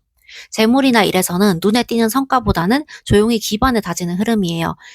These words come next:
지금 당장은 알아주지 않아도 당신이 쌓아온 것들은 사라지지 않아요. 건강적으로는 몸보다는 마음의 무기력이 더 크게 느껴질 수 있어요. 억지로 기운 내려고 하지 말고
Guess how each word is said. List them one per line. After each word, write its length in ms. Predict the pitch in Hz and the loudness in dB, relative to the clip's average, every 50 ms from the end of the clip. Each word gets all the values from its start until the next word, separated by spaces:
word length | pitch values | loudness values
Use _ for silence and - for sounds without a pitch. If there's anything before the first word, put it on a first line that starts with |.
| - _ _ | -20 _ _
지금 260 | - 214 220 240 233 | -2 0 0 0 0
당장은 460 | 208 202 185 180 185 202 202 208 208 | -2 -2 -4 -2 0 0 0 2 2
알아주지 420 | 185 202 226 226 220 202 185 - 180 | 2 2 2 0 0 -2 -4 -4 -4
않아도 420 | 165 165 165 165 - 233 277 302 | -2 -2 -4 -2 0 0 0 0
당신이 400 | 294 - 185 170 - 190 190 190 | 0 -2 -4 -4 -2 -2 -2 -2
쌓아온 340 | 185 - 247 254 254 233 220 | 0 0 2 2 2 2 0
것들은 340 | - 170 - - 175 202 208 | -2 -4 -6 -4 -4 -2 -2
사라지지 480 | 208 269 285 285 277 269 - 180 - 170 | 0 0 2 2 0 0 -2 -6 -8 -6
않아요. 440 | 160 160 165 170 165 160 151 - - - - _ _ _ _ - - - _ | -6 -4 -4 -2 -2 -2 -2 -4 -6 -12 -20 _ _ _ _ -20 -20 -20 _
건강적으로는 840 | - 208 208 208 247 262 262 277 262 - 240 202 190 190 208 226 196 - - - - - _ | -2 0 0 2 2 2 2 2 0 2 0 0 2 2 2 2 0 0 -4 -10 -20 -14 _
몸보다는 640 | - 202 220 226 247 294 285 277 262 254 254 247 202 | 0 2 2 2 2 2 2 2 2 2 2 2 2
마음의 340 | 185 175 185 202 220 208 180 | 2 2 4 4 4 2 2
무기력이 480 | 170 175 180 - 254 240 240 226 202 | 0 -4 -2 0 2 2 2 2 0
더 100 | 185 165 | -2 -4
크게 260 | - - 262 262 269 | -4 -2 -2 0 0
느껴질 400 | 214 180 - - 202 202 - 190 | -2 -2 -4 -4 -4 -4 -2 -2
수 140 | - - - | -2 -2 -2
있어요. 440 | 156 - - - 151 160 180 180 170 - - - - - - | -2 -4 -4 -4 -2 0 0 0 0 -2 -8 -18 -20 -4 -4
억지로 420 | 240 - - - 311 294 285 269 | -4 -4 0 0 0 2 2 0
기운 260 | - - 220 240 247 | 0 0 2 2 2
내려고 340 | 247 240 220 214 196 - 196 | 2 2 2 2 0 0 0
하지 220 | 196 220 214 214 | -2 -2 -2 -2
말고 460 | 196 165 147 160 160 - 226 277 311 | 0 0 0 -2 0 0 2 2 2